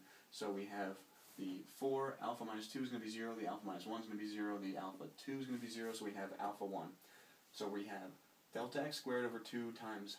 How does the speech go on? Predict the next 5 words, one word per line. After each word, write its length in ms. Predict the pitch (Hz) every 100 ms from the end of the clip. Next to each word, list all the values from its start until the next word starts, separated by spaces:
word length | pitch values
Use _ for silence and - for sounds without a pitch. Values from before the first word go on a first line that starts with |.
| - 107
one 380 | 120 101 110 127 - - - - - - - -
from 120 | - 92
here, 220 | 90 - - - - -
times 180 | - 95
one 200 | 107 110